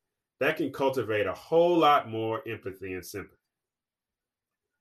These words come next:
Also recognize that we can't do it alone. We can't do this alone. We may have gotten here different ways, as,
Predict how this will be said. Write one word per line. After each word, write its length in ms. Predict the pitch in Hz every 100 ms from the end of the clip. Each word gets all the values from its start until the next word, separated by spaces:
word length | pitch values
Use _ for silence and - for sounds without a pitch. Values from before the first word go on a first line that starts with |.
| _ _ _ _ _ _ _ _
Also 340 | 127 156 160 127
recognize 540 | 120 107 104 104 101
that 100 | 95
we 80 | 85
can't 320 | - 123 113
do 160 | 117 120
it 60 |
alone. 380 | 120 101 78 73 _ _ _ _ _ _ _ _ _ _ _ _ _ _ _ _ _ -
We 80 | 104
can't 280 | 143 135
do 100 | 131
this 200 | 123 117
alone. 320 | 107 95 78 - _ _ _ _ _ _ _ _ _ _ _ _ _
We 100 | 101
may 140 | 123
have 160 | 139 127
gotten 260 | 135 135 131
here 160 | 139
different 380 | 123 131 139 127
ways, 380 | 113 101 95 92
as, 320 | 92 -